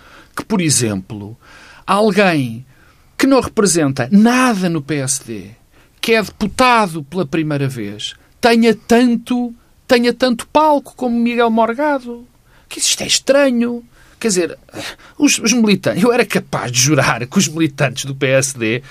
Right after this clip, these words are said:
sabem vagamente agora quem é. E, no entanto, aparece como um grande rosto da oposição e lidera uma facção que tem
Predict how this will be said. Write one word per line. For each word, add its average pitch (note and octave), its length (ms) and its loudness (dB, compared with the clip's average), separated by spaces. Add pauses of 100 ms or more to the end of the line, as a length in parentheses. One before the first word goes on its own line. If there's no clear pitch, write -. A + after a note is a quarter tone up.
(140)
sabem A#3 360 2
vagamente A#3 760 2
agora G#3+ 640 4
quem D4 400 0
é. C4+ 280 2 (400)
E, A#3+ 100 4
no B3+ 100 4
entanto, F3+ 380 2
aparece F3+ 400 2
como A#3 220 2
um A#3 80 4
grande A#3 320 2
rosto B3 320 0
da D3+ 60 0
oposição G3+ 460 0
e C4+ 60 4
lidera C4 420 2
uma E3+ 140 -2
facção C4+ 480 2
que - 80 -18
tem E4+ 260 -2